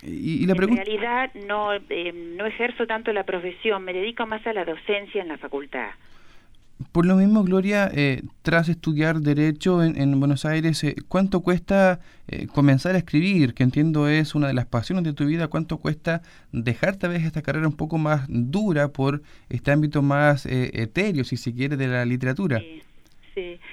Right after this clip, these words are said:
Speaker 2: es cierto. En realidad se dio como una actividad paralela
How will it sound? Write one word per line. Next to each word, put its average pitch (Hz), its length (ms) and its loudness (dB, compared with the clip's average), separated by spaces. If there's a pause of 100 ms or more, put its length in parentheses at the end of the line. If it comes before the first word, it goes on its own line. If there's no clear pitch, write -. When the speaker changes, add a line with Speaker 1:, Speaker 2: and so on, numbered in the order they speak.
(200)
Speaker 2:
es 185 180 -10
cierto. 175 460 -4
En 220 160 -8
realidad 294 520 -4 (220)
se 254 100 -2
dio 269 180 -4
como 262 200 -6
una 262 140 -4
actividad 220 420 -4
paralela 175 800 -2